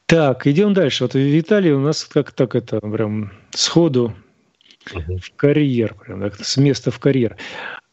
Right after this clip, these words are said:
Speaker 1: Вопрос эфира из Ютуба от него поступил. А из дубовых желудей что-нибудь можно сделать? Я вот вообще ни дубовых желудей как-то особо не встречал. Ну, точнее, именно дубовых желудей.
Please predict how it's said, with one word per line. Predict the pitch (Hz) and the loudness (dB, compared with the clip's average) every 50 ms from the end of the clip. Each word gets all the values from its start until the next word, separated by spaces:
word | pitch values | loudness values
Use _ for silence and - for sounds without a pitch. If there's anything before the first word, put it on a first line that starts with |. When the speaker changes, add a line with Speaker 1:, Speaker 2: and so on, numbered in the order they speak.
| _ - | _ 0
Speaker 1:
Вопрос | 117 135 139 175 196 190 - - | 2 2 4 2 2 2 2 0
эфира | 190 151 - 208 202 175 | -2 0 2 2 2 2
из | 160 151 | 2 2
Ютуба | 170 175 160 - 226 208 160 139 139 | 0 0 2 2 2 2 2 2 0
от | 127 123 - | 0 0 0
него | 143 143 131 113 | 0 0 0 0
поступил. | - 110 - - 139 123 - 123 113 98 92 101 - - | -2 -6 -8 -6 -6 -4 -2 -2 -2 -2 -2 -6 -2 0
А | 143 151 | 2 4
из | 165 175 175 151 127 113 131 131 - _ - | 4 4 2 0 -2 -4 -4 -6 -6 _ -6
дубовых | 143 123 165 170 156 160 185 190 180 175 175 156 135 | -2 0 2 2 2 2 2 2 4 2 2 0 0
желудей | 123 135 165 170 180 190 170 170 180 160 127 107 98 - | 0 0 0 2 2 0 0 0 0 0 0 0 -2 -6
что-нибудь | - - - 151 151 156 151 147 147 - | -8 -4 -2 0 0 0 0 -2 -2 0
можно | 170 190 208 190 156 139 127 120 117 120 120 - | 2 2 2 2 0 0 -2 -2 -4 -6 -6 -6
сделать? | 139 127 123 120 123 135 135 120 113 110 - | -4 -2 -2 0 2 2 2 2 2 0 0
Я | 127 123 | 0 0
вот | 131 - | 2 2
вообще | 143 139 - - - 143 | 0 0 0 0 -2 0
ни | 127 127 131 | 0 2 2
дубовых | 131 135 131 143 165 160 147 131 | 2 2 2 2 2 2 2 2
желудей | 120 120 131 135 135 131 147 139 | 0 0 0 0 0 0 0 0
как-то | - 139 123 - 139 | 0 -2 -2 -2 -2
особо | 127 - - 139 123 127 | -2 0 0 0 0 0
не | 131 127 | 0 0
встречал. | 120 - - 151 147 - - 123 101 90 | -2 -2 -2 -2 0 0 -2 -2 -2 -2
Ну, | 98 117 123 | -4 -4 -2
точнее, | - 120 - - 156 139 120 120 | -2 -2 -2 0 0 2 2 2
именно | 127 131 131 120 | 2 2 2 2
дубовых | 113 113 151 143 139 151 131 117 107 101 | 2 2 2 2 2 2 2 2 0 -4
желудей. | 98 98 107 104 110 107 101 101 95 92 - | -6 -8 -6 -4 -4 -4 -4 -6 -8 -8 -12